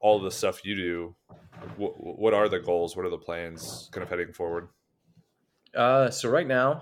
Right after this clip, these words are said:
Speaker 2: I'm just trying to develop some athletes. Uh, we've got a few people, um, that are pretty close to getting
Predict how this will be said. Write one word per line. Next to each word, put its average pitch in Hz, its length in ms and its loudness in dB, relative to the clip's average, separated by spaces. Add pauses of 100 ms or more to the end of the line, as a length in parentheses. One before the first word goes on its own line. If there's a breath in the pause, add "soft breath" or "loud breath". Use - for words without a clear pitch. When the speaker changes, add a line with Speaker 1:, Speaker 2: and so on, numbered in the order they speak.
(140)
Speaker 2:
I'm 92 540 0
just - 260 -2
trying 98 240 -2
to 95 340 -6 (300 loud breath)
develop 104 300 2
some 104 140 -4
athletes. 110 520 -4
Uh, 85 340 -2
we've 87 160 -16
got 92 140 2
a - 40 -6
few 101 160 -14
people, 98 480 -6 (1000)
um, 82 300 -10 (680)
that 98 180 2
are 98 100 0
pretty 151 360 -4
close - 560 0
to 107 220 -4
getting 104 640 0